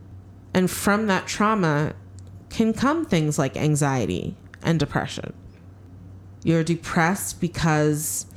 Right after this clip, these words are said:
you've lost someone you love and you're never gonna get them back.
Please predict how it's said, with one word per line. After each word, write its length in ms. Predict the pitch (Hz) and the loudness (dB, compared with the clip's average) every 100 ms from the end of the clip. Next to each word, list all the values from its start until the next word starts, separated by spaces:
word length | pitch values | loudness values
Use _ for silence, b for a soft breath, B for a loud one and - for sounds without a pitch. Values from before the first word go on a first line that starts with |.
| B B B B - - - | B B B B -18 -18 -2
you've 180 | 175 160 | 0 2
lost 380 | 156 151 165 - | 2 2 2 2
someone 240 | 165 165 | 2 4
you 100 | 160 | 4
love 260 | 151 147 160 | 4 2 2
and 80 | |
you're 120 | 160 151 | 2 4
never 320 | 151 147 147 | 2 2 2
gonna 260 | 151 147 147 - | 2 2 0 0
get 200 | 143 139 | -2 2
them 140 | 147 | 0
back. 640 | 139 127 131 202 - - | 2 2 0 -4 -8 -16